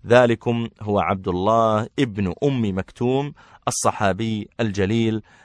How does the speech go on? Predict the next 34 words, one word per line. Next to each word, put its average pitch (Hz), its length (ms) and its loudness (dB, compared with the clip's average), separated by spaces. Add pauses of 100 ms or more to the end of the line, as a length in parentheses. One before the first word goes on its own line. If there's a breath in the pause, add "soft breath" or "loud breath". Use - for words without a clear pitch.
(160 soft breath)
الذي 123 300 2
خرج 123 320 0
النبي 107 400 -2
صلى 107 220 -4
الله 101 360 0
عليه 98 240 0
وسلم 104 440 0
في 95 200 -4
ليلة 139 280 0
من 104 160 0
الليالي 87 640 0 (420 soft breath)
معه 117 320 4
أبو 95 320 -2
بكر 101 300 -2
وعمر، 98 440 0 (300)
حتى - 320 -2
وقف 120 360 2
عليه 104 300 2
الصلاة 104 420 2
والسلام 98 520 0 (380 soft breath)
إلى 135 120 8
المسجد. 85 420 -2 (500 soft breath)
فلما 127 540 4
وقف 160 360 2
عند 110 260 2
باب 139 260 2
المسجد، 92 540 -4 (420 soft breath)
استمع 175 480 2
إلى 120 360 4
رجل 135 420 2
يقرأ 127 480 2
القرآن 95 800 2
في 107 200 -2
ظلمة 113 340 0